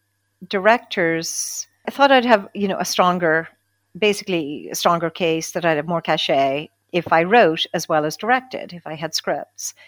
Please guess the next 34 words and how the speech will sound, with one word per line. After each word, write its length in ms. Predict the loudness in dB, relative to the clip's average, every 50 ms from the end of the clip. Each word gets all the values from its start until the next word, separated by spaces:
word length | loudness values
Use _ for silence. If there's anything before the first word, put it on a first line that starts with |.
| -20 -20 -20 -20 _ _
And 140 | 2 4 6
I 40 |
had 100 | 6 6
always 280 | 6 4 4 2 0 -2
wanted 400 | 0 2 2 2 2 0 -6 -8
to 120 | -10 -10 -4
write. 560 | -2 -2 -2 -2 -6 -10 -8 -4 -4 -4 -6 -6 _ _ _
I 80 | -4 -2
had 100 | 2 2
always 200 | 2 2 2 0
wanted 240 | -2 -2 -2 -4
to 80 | -2 2
write, 280 | 2 4 2 2 -2 _
but 160 | -4 -4 -4 -6 _ -10
just 220 | -10 -10 -8 -6
didn't 300 | -4 -4 -4 -4 -8 -4
have 200 | -4 -4 -4 -4 -4 -4
the 200 | -4 -4 -4 -8 _ _ _ _
confidence 640 | -6 -6 -6 -4 -4 -6 -4 -6 -6 -6 -8 -8 -8 -10 _ _
to 100 | -6 -4
write. 420 | -2 -2 -2 -4 -6 -8 -12 -16 -16 _ -20 -20 -20 -20 -20 -20 _ _ _ _ -20 _ _ _
And 140 | 0 2 2
I 80 | 2 2
started 480 | 2 4 6 6 6 6 2 -2 0 2
there, 460 | 4 6 6 6 6 4 4 2 2
and 160 | 0 -2 -2 -4
I 60 | -2
had 200 | -2 -4 -4 -2
some, 480 | -2 -2 -2 -2 -4 -6 -8 -8 -10 -12 _
you 80 | -12 -10
know, 100 | -10 -6
really 260 | -4 -2 0 0 0
good 200 | 0 -2 -4 -4 _ _ _ _
teachers. 840 | -10 -8 -8 -8 -6 -6 -4 -4 -4 -6 -8 -6 -6 -6 -6 -6 -10